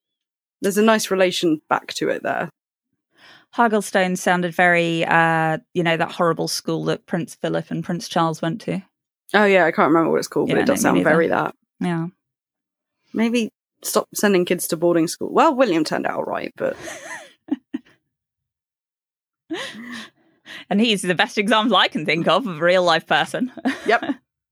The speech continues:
Speaker 1: I like, um, Lord Vetinari refers to him as Lord de Worde, and he cor-,
Speaker 2: Mm.
Speaker 1: corrects him with, "It's Mister."
Speaker 2: And it certainly is, because his father's not dead.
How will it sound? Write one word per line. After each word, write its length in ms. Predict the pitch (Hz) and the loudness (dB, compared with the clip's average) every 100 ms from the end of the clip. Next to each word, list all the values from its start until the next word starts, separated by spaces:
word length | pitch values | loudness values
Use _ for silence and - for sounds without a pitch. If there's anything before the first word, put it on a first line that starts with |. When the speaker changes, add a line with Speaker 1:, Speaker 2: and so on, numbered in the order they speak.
| _ _ _ _ _ _ _ _ _ _ _ - | _ _ _ _ _ _ _ _ _ _ _ -2
Speaker 1:
I 60 | |
like, 400 | 214 247 247 - - | 0 2 0 -4 0
um, 680 | 208 214 202 202 190 180 175 _ _ _ _ _ _ _ _ _ _ _ - - | 4 4 2 -2 -4 -6 -10 _ _ _ _ _ _ _ _ _ _ _ -20 -2
Lord 240 | 220 220 | 2 2
Vetinari 640 | 190 214 196 196 196 190 180 | 0 -4 0 2 4 4 2
refers 420 | 185 - 190 190 | 0 0 0 0
to 100 | 190 | -4
him 160 | 190 160 | -4 -2
as 140 | 170 | -4
Lord 280 | 185 175 165 | -2 0 0
de 120 | 180 | 2
Worde, 360 | 175 180 165 165 | 4 4 4 2
and 120 | 170 | -2
he 80 | 180 | -4
cor-, 240 | - 175 | -2 -2
Speaker 2:
Mm. 260 | 170 160 170 | -2 -6 -6
Speaker 1:
corrects 360 | 190 170 - | 0 0 2
him 100 | 180 | -2
with, 120 | 165 147 | -2 -2
"It's 220 | 156 147 | -6 -4
Mister." 540 | 180 180 - 180 131 156 _ _ _ _ _ _ _ _ _ _ _ _ _ _ _ | -2 -2 -2 -2 -4 -6 _ _ _ _ _ _ _ _ _ _ _ _ _ _ _
Speaker 2:
And 80 | 262 | -4
it 60 | 220 | 0
certainly 340 | 190 156 170 | 2 2 2
is, 140 | 311 370 | 2 0
because 160 | 156 156 | -2 -6
his 120 | 170 | -2
father's 360 | 240 466 170 | 0 0 -2
not 140 | 160 - | -4 -2
dead. 240 | 143 143 | 0 0